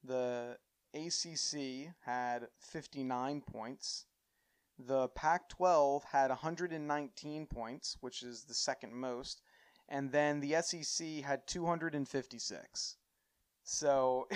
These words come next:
<laughs> it's not even close. They're, they're pretty much, they're double any,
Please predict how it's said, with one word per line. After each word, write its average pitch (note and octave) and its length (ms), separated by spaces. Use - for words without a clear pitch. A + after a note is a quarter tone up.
<laughs> - 220
it's - 240
not D#3+ 320
even C#3+ 340
close. B2+ 560
They're, C#3+ 240
they're D3 200
pretty E3+ 260
much, D#3+ 200
they're D3 140
double C3+ 680
any, F3+ 300